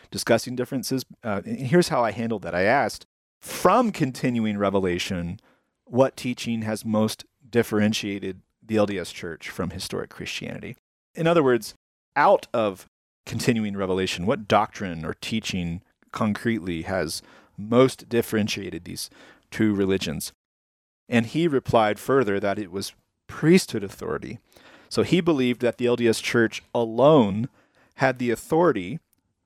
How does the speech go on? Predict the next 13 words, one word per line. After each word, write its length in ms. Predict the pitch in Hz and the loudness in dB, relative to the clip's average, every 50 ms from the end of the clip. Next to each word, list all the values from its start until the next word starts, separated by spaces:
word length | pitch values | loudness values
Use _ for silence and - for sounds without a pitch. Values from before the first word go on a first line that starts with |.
| _ | _
passed 500 | - - - 123 120 131 - - - - | -6 0 2 2 2 2 -2 -6 -10 -4
down 300 | - 123 123 120 123 139 | 0 2 2 2 2 0
through 160 | - 147 143 135 | -2 -4 -6 -4
ritual 560 | 113 107 113 117 117 - - 135 135 131 - - | 0 4 4 4 4 4 0 -2 -4 -4 -4 0
ordinances 800 | 131 127 127 104 98 90 80 - - - 85 85 90 123 - - _ _ _ _ _ _ _ _ _ - | 2 2 2 2 0 -4 -4 -6 -8 -6 -4 -4 -4 -6 -8 -12 _ _ _ _ _ _ _ _ _ -4
to 120 | - 110 | -4 -4
baptize, 840 | 90 92 101 101 107 - - - 110 113 113 117 139 151 - - _ _ - | 0 2 2 2 2 0 -4 -4 -2 0 0 0 -2 -4 -8 -14 _ _ -16
to 140 | - - 104 | -10 -6 0
be 180 | 107 104 104 | 2 4 4
a, 60 | 104 - _ _ _ _ - | 4 2 _ _ _ _ -8
a 60 | 107 | -2
legitimate 440 | 104 104 - 117 107 104 101 92 - | -2 0 2 2 2 2 2 0 -2
church, 540 | - - - 131 139 147 - - - - | -4 -4 -2 0 -2 -2 -2 -6 -14 -16